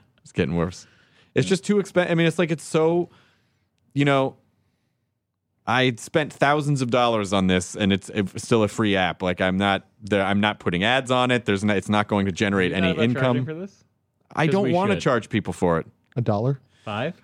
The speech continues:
Speaker 1: No.
Speaker 2: Hundred.
Speaker 1: I would only charge people for it if I spent, like, thirty or fifty thousand dollars on it, and I felt like it, it's a free app.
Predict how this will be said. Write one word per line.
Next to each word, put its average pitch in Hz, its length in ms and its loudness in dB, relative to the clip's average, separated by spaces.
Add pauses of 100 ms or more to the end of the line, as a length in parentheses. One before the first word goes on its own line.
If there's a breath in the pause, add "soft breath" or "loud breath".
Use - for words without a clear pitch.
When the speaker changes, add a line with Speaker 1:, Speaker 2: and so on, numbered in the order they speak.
(140)
Speaker 1:
No. 160 420 4
Speaker 2:
Hundred. 120 320 -4
Speaker 1:
I 170 120 2
would 208 120 0
only 269 220 0
charge 220 340 -2
people 190 240 0
for 165 300 0
it 160 100 -6
if 135 160 -2
I 135 120 2
spent, 127 460 -2
like, 110 240 0
thirty 120 280 2
or 110 60 2
fifty 110 240 -4
thousand 104 320 2
dollars 98 280 2
on 95 160 2
it, 90 60 -2
and 95 100 -2
I 90 80 2
felt 98 300 -2
like 92 300 -2 (800)
it, 180 160 0 (120)
it's 196 280 -2
a 226 60 2
free 196 300 0
app. 101 240 -6